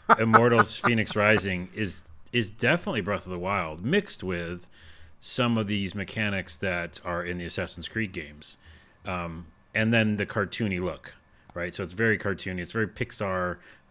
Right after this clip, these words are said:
Speaker 2: uh, you know, it's like a C G movie,
Speaker 1: Yeah,
Speaker 2: but you're,
Speaker 1: yeah.
Speaker 2: but you're playing it. And I'm playing on the P S five, which, by the way, the graphics are pretty stunning, um, on the P S five. Like, like, at times I'm like, "Holy fucking shit," you know? <laughs> Like, I thought Breath of the Wild looked good.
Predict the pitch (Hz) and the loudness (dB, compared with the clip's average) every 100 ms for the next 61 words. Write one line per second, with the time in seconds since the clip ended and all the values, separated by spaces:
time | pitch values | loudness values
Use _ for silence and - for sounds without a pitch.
0 | 95 90 85 80 78 78 - 95 78 78 | -8 -4 -4 -6 -10 -14 -8 -8 -8 -10
1 | 110 - - 113 92 92 - 107 104 95 | -8 -6 -4 -2 -2 -2 -2 -2 0 0
2 | 101 98 85 76 82 - _ _ 107 110 | 0 -2 -4 -8 -10 -16 _ _ -2 0
3 | 101 101 95 92 101 107 92 - 123 113 | 0 0 -2 -2 0 0 0 0 2 2
4 | 90 82 104 135 180 165 117 123 107 - | 0 -2 0 0 2 0 0 -2 -2 0
5 | 107 92 - 113 101 95 90 107 98 92 | 0 0 -2 -2 0 -2 -2 -2 -2 -4
6 | 90 80 - - _ - 277 131 - - | -6 -6 -10 -20 _ -4 0 2 0 -2
7 | 110 95 73 76 - _ - - - 92 | 0 0 -4 -14 -20 _ -20 -20 -8 -4
8 | 85 82 90 90 82 90 78 - 82 80 | -4 -4 -6 -6 -4 -4 -4 -4 -6 -6
9 | 82 82 - _ - - - 95 92 - | -8 -10 -14 _ -20 -20 -8 -6 -6 -4
10 | 110 104 85 80 80 - 104 73 - - | 0 0 -2 -6 -10 -6 -8 -8 -10 -8
11 | 92 - - 107 98 - 90 82 85 95 | -8 -10 -10 -8 -10 -12 -12 -8 -4 -2
12 | 87 - - - - - 104 104 113 92 | -2 -4 -16 -18 -18 -8 0 2 4 2
13 | 107 87 87 90 110 92 85 - 82 80 | 2 0 -2 0 0 0 -4 -8 -8 -8